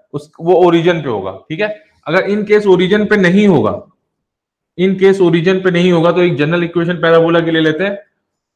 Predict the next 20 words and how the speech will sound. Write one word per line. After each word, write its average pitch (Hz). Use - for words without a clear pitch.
<coughs> 185
y 156
equal 175
to 180
एक्स 175
स्क्वायर 190
प्लस 190
फोर 143
एक्स, -
ठीक 156
है। 190
तो 151
पैराबोला 175
पहचानोगे 170
कैसे? 180
उसमें 170
जो 185
x 175
का 185
जो 180